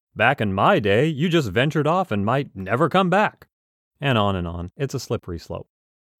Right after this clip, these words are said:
But back to my time. In those days, not all places had internet access, or in some of the places that did, it could be painfully slow and unreliable. But still, because of the technology of the day,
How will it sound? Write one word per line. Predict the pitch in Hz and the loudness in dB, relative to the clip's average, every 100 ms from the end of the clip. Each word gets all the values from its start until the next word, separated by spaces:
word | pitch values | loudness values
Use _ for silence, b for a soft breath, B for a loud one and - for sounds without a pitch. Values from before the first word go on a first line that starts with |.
| - | -2
But | 170 | 2
back | 170 - | 2 0
to | |
my | 101 90 | -2 -2
time. | 87 82 - - _ _ _ _ _ - | -6 -10 -14 -20 _ _ _ _ _ -2
In | 143 139 | 2 4
those | 196 170 | 4 2
days, | 104 90 92 101 - - | -2 -2 -4 -6 -14 -6
not | 123 180 165 | -2 0 0
all | 156 | -2
places | - 95 113 104 | -2 -4 -6 -6
had | 123 | -6
internet | - 90 87 90 | -4 -6 -4 -6
access, | 87 87 - 117 - - _ | -6 -8 -8 -8 -10 -20 _
or | 143 151 151 151 | 0 2 0 -2
in | 139 139 143 | -2 -2 -4
some | - 123 | -2 -2
of | |
the | 123 | -4
places | - 113 110 101 | -4 -4 -4 -6
that | 92 90 | -6 -4
did, | 90 120 | -4 -2
it | 117 - | -6 -6
could | 117 | -4
be | 107 95 | -4 -6
painfully | - - 147 147 127 117 | -8 -4 -2 -2 -4 -6
slow | 117 - 90 87 | -6 -8 -6 -4
and | 104 104 - | -4 -6 -6
unreliable. | 98 101 95 101 107 90 - _ _ _ _ _ _ _ _ _ - | -4 -4 -2 -4 -4 -8 -14 _ _ _ _ _ _ _ _ _ -4
But | 120 | -4
still, | - 165 123 90 - _ _ _ | -2 0 0 -2 -12 _ _ _
because | 120 - 156 | -6 -2 -2
of | 160 | -2
the | 143 | -4
technology | - 123 110 110 107 117 | -6 -4 -2 -2 -2 -4
of | 117 | -4
the | 135 | -4
day, | 95 87 | -2 -4